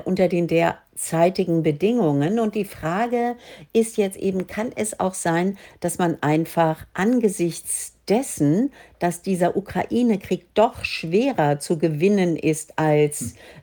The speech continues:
Speaker 1: äh, als man vielleicht vorher gedacht hat, fängt man an, ein-, einen Angriff gegen Russland zu fahren, der ja eher auch seelischer Art sein könnte?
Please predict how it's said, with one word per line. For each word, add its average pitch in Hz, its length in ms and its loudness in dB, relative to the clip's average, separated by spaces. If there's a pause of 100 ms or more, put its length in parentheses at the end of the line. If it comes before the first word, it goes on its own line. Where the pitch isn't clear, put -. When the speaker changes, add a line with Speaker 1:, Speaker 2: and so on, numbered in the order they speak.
Speaker 1:
äh, 160 180 4
als - 260 0
man 156 160 0
vielleicht 156 320 0
vorher 160 300 2
gedacht 151 560 -2
hat, 185 160 -2 (720)
fängt 220 260 0
man 196 260 0
an, 196 260 -2
ein-, 175 260 -2 (120)
einen 170 400 0 (100)
Angriff 233 640 -2
gegen 165 240 0
Russland 160 560 -2
zu - 160 -6
fahren, 170 500 -2
der 160 220 2
ja 170 300 0 (360)
eher 202 340 6
auch 160 120 0
seelischer 220 720 -2
Art 127 200 0
sein 113 320 -2
könnte? - 460 -6